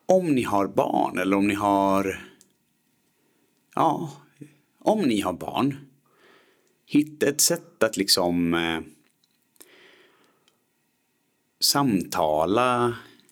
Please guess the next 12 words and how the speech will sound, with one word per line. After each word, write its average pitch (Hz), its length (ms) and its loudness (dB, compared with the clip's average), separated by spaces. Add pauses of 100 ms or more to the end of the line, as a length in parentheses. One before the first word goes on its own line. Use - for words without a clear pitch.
(160)
indirekt 143 760 0
med - 200 -4
dem. - 220 -10 (1600)
Ge 101 380 2
dem 104 120 2
ett 117 140 0
sätt 85 300 -2
att 85 100 0
liksom 80 480 -4
få - 340 -2
kontakt - 760 -8
med, 85 500 -2